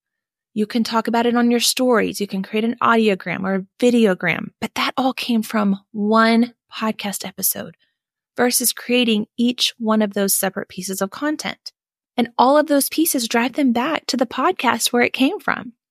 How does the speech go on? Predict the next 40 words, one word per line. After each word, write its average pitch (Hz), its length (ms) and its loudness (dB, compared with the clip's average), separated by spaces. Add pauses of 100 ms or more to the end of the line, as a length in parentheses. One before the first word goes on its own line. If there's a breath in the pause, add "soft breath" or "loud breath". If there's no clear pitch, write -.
(180)
Don't 339 220 -2
recreate 285 520 0
the 214 140 2
wheel 233 580 2
each 233 340 0
and 233 120 0
every 180 260 -4
time. 247 460 -2 (300)
That's - 260 -4 (340)
costing 285 540 2
you 180 120 0
time. - 380 -4
<laughs> - 40 -16 (720 loud breath)
So - 160 2
we've 254 160 2
said 254 200 0
that 294 120 4
podcasting 233 560 0
allows 202 280 2
a 196 40 -6
person 202 300 -2
to - 80 -8
get - 140 -6
to 196 180 -4
know 190 220 2
you. - 320 -10 (180)
They 208 100 -2
end 214 140 4
up 233 100 -4
liking 240 440 2
you. 240 100 2
They 190 120 -2
trust - 440 0
you. 214 260 4
They 196 140 -2
keep - 280 -4
consuming 247 540 0
your 233 120 2
content. 214 640 -2
It's - 160 -12